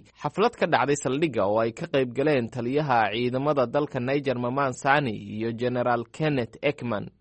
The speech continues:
Ciidamada Maraykanku waxay hadda diiradda saari doonaan sidii ay uga bixi lahaayeen saldhigga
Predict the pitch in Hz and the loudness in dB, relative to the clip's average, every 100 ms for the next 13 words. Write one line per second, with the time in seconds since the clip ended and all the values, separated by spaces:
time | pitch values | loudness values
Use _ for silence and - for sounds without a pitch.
0 | _ - 165 214 269 190 139 135 151 180 | _ -2 0 0 2 2 2 0 -2 -2
1 | 110 - - 87 113 - 123 123 156 135 | -8 -8 -12 -6 -4 -2 -2 0 -4 0
2 | 123 117 127 131 156 131 117 117 - 147 | -2 0 -2 -2 -2 0 -2 -2 2 4
3 | 156 117 113 107 104 98 - - 143 131 | 4 0 -2 -4 -6 -8 -10 -8 -2 0
4 | 127 127 143 135 139 135 120 120 135 139 | 0 0 -2 -4 -4 -4 -2 0 0 0
5 | 113 - 117 151 127 | -2 -8 -6 -4 0